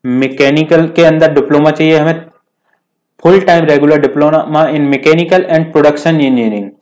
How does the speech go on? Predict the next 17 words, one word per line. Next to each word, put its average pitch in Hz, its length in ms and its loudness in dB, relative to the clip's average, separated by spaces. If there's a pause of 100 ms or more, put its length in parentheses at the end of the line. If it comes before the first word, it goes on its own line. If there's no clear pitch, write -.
(260)
तो - 40 -8
प्रोडक्शन 151 480 0
में 175 180 0
भी 180 80 -2
चलेगा 180 420 2
और 160 220 2
मैकेनिकल 156 520 0
में, 120 160 -4
दोनों 143 240 0
में 185 80 -2
से 180 120 -2
किसी 190 240 -2
एक 165 400 -4
के 180 60 2
अंदर 160 320 0
डिप्लोमा 139 340 -2
हो। 151 160 -4